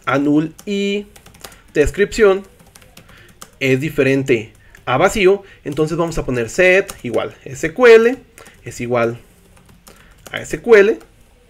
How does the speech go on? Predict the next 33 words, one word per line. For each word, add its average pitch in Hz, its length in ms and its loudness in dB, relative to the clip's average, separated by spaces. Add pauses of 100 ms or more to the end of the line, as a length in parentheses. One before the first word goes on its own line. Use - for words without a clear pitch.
(400)
más 170 520 0 (1120)
and 143 500 0 (920)
DESCRIPCIÓN 202 1400 0 (180)
es 135 220 -4
igual 131 280 2
a 123 80 -2
desc. - 280 -10 (340)
Recordemos 160 480 0
que 185 100 0
este 170 160 0
desc 170 320 0 (140)
es 143 180 -2
el 151 140 -2
que 135 100 -12
está 123 360 -4
en 143 100 -8
la 117 80 -4
definición 117 480 -10
de 123 80 -8
parámetros, 170 540 -4 (280)
es 123 100 -4
decir, 135 360 -6 (200)
es 135 120 -12
el 131 100 -6
que 131 60 -14
está 123 140 -8
aquí. - 260 -12 (120)
¿Dónde 135 120 -12
está? - 120 -10
¿Dónde 143 140 -10
está? 139 120 -12
¿Dónde 147 120 -10
está? - 200 -14